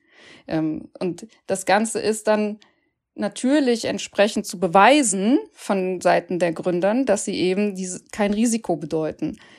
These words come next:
Und wir haben mit der, äh, mit dem A-I-Act jetzt eine Situation geschaffen, in der es grundsätzlich alle K-I-Unternehmen erstmal ihre, ich sag mal, ihre Unschuld beweisen müssen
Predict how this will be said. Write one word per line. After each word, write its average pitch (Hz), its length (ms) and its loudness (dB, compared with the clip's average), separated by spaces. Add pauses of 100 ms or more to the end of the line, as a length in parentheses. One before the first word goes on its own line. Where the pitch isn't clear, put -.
(100)
Und 170 320 -6
wir 202 100 -2
haben 202 260 4
mit 208 180 0
der, 185 360 4 (360)
äh, 175 220 -6
mit 170 340 -8
dem 165 400 -2 (160)
A-I-Act 208 720 0
jetzt 202 220 -4
eine 180 80 -4
Situation 190 600 0
geschaffen, 226 640 0 (240)
in 196 220 -2
der 180 220 2
es 190 180 -4
grundsätzlich 190 760 -2
alle 196 320 2
K-I-Unternehmen 196 2000 -4 (300)
erstmal 196 480 2
ihre, 185 320 0
ich - 240 -14
sag - 180 -4
mal, 175 260 2 (800)
ihre 208 220 4
Unschuld 220 640 6
beweisen 175 480 2
müssen 175 480 -4